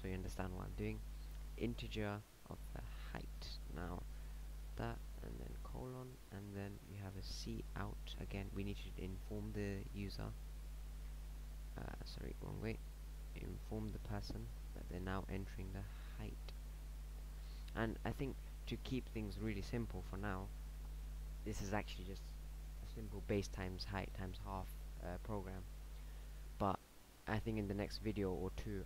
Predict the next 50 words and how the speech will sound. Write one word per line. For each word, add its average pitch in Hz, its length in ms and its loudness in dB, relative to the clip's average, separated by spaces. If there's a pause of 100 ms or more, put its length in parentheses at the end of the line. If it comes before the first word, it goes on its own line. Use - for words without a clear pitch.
I 98 80 2
should 104 320 -2
be 98 140 2
making 98 360 0
a 95 60 2 (140)
program 98 320 0
where 95 100 0
you 92 80 0
can 98 100 -2
find 95 220 2
the - 180 2
area 98 240 4
of 90 120 2 (120)
any 113 340 4
triangle. 95 380 -2 (640)
Um, 101 220 2
but 110 80 0
that 110 140 4
would 104 100 2
be 104 80 4
obviously 101 320 2
more 95 220 0
complicated, 107 520 -2
because 101 260 -2 (100)
then 101 240 0
I 98 60 0
think 101 220 -2
you'd 101 140 -2
be 107 80 0
looking 101 320 0 (100)
for, 95 280 2 (800)
perhaps, 98 480 -2 (360)
let's 117 200 0
say 117 100 2
you 104 240 2
only 101 160 2
had, 98 240 0
like, 92 100 0 (720)
if 104 180 4
you 107 60 6
had 101 160 4
three 104 160 2
sides, 92 380 2
then 101 180 4
you'd 98 120 4
have 101 160 2
to 98 60 0
apply 101 220 0
the 95 80 0
cosine 101 420 2